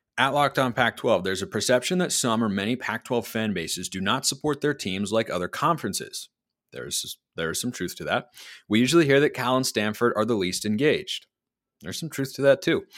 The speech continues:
Can you do a show on Pac-twelve fan base's passion, attend games or watch on T V, and which programs helps the media deal and which hurt? Thanks. Now, important distinction here as I go through this information that I have compiled for this particular segment.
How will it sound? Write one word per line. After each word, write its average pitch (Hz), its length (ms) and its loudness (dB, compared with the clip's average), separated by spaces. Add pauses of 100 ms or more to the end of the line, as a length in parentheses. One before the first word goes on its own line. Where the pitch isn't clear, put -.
(340)
Can 127 160 4
you 127 80 4
do 143 160 4
a 175 80 6
show 139 260 6
on 135 140 0
Pac-twelve 113 500 -2
fan 113 260 0
base's 90 340 -2
passion, 123 720 -2
attend 110 440 0
games 101 260 0
or 92 120 -4
watch 90 280 -2
on 80 160 -8
T 104 200 -2
V, 104 120 -2
and 90 80 -4
which 117 220 -4
programs 101 520 -2
helps 98 260 -6
the 90 60 -12
media 98 340 -2
deal 87 240 -6
and 85 180 -12
which - 200 -10
hurt? - 280 -4
Thanks. - 440 -4
Now, 113 200 0 (800)
important 123 400 2
distinction 165 480 0
here - 200 -10 (420)
as 113 120 2
I 110 140 2
go 120 240 4
through 135 220 2
this 123 200 4
information 101 680 -2 (400)
that 95 160 0
I 98 140 2
have 95 240 -2
compiled 90 600 -2
for 110 260 0
this 95 160 0
particular 87 500 -8
segment. - 380 -10